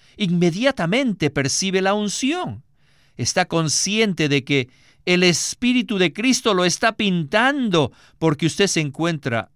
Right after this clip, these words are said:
en la nueva creación y no está en su vieja naturaleza. Esta carne humana también se le llama el extraño.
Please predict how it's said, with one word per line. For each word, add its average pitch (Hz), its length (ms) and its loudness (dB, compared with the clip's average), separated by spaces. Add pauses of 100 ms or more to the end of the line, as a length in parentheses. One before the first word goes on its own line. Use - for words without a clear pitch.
en 127 240 -2
la 110 120 0
nueva 113 420 -4
creación 151 680 -4 (460)
y 139 140 0
no 143 300 0
está 127 380 -2
en 117 100 -4
su 123 180 -4
vieja 131 320 -2
naturaleza. 131 800 -6 (800)
Esta 330 260 0
carne 202 320 2
humana 147 400 2
también 135 380 0
se 151 140 -2
le 127 120 0
llama 143 360 -2
el 143 180 0
extraño. 139 880 -4